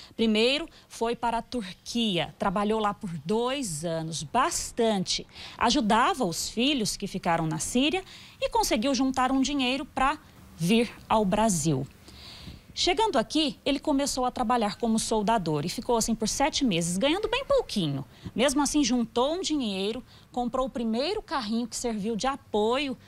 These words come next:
para ele trabalhar em frente a uma faculdade particular de Goiânia vendendo os sanduíches árabes.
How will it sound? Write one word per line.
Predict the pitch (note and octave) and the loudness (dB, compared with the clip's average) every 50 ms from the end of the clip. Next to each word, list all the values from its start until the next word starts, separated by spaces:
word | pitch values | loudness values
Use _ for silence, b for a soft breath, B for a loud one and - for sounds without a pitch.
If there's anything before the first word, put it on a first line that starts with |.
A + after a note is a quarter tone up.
| B B B B B B B | B B B B B B B
para | - A3 G#3+ G#3 G3 | 0 2 2 4 4
ele | F#3 F#3+ G#3 G#3+ G#3+ | 2 2 0 0 -2
trabalhar | - A#3 G#3 F#3+ G3+ G3 G3 G3 G#3 | -2 0 2 2 2 2 4 2 2
em | G3+ G3 | 2 0
frente | - - G#3 G#3 A#3+ C#4 - - - B B B B B B B | -2 -2 -2 0 0 0 -2 -2 -6 B B B B B B B
a | - G3+ A3 | 2 4 4
uma | G#3+ G#3 G#3+ G#3 G#3 G#3 | 4 4 2 2 2 2
faculdade | F#3 - - G#3+ - - G#3 F3 F3 G3 A3+ B3+ A3 | 0 0 -2 -4 0 0 -2 2 2 2 2 2 0
particular | - - A3 G#3+ - - - G#3 F#3+ F#3 F#3+ | 0 -2 -2 -2 -2 -6 -2 0 0 2 2
de | F#3+ E3 | 0 -2
Goiânia | F#3 F#3+ G#3 F#3+ F#3 F#3+ G#3 A#3+ B3 | 0 0 0 2 2 0 0 0 0
vendendo | G#3 A3+ C#4 D#4 D4+ B3 G3 G3+ G#3 G#3+ A3 A3 A#3+ G#3 B3 - | 0 0 0 0 0 0 0 0 0 0 0 -2 -2 -6 -6 -4
os | A3 A3+ A#3+ - - - - | -2 -2 -2 -2 -4 -6 -8
sanduíches | - - - B3 A3+ G3 G#3+ G#3 G#3 G#3+ - - A3+ F#3+ | -10 -4 -2 0 0 2 0 0 0 0 -2 -2 -2 0
árabes. | G#3 G#3+ G#3+ G3+ F#3+ E3 C#3+ C3 - - - - | 2 4 4 4 4 2 -2 -4 -6 -8 -8 -10